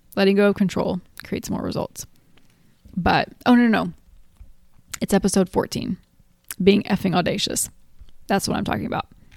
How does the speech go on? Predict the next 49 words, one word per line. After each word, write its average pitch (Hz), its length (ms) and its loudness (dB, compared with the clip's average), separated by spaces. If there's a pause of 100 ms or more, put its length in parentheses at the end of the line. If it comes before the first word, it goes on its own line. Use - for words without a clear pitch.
That's 190 120 2
a 190 60 4
really, 185 240 4
really 180 140 2
good - 120 -2
episode. 180 500 -2 (1120)
It, 214 240 2
and 220 100 2
it, - 140 0
it's - 200 -2
just - 180 0
a 233 40 -2
really 240 160 6
good 240 80 6
way 208 140 4
to 190 80 4
see 185 240 -2
how 180 120 -2
the 185 120 -2
brain 180 260 -2
likes 180 220 -6
to - 120 -6
argue 226 500 0 (760)
with 202 160 2
what - 160 0
feels 180 220 -2
good, - 340 -6 (540)
with 190 120 -2
what - 120 0
feels 190 200 0
aligned, 170 520 -6
with 202 120 -4
what - 140 -2
feels 190 240 2
true 185 380 4
in 185 100 2
your 165 100 -2
body. - 380 -2 (1300)
And 190 420 4 (640)
it's 208 160 2
also 202 220 8
a 202 40 6
good 190 100 6
way 180 120 8
to 196 80 6
just 202 300 0
really 190 260 4
see 180 280 0
how 180 580 2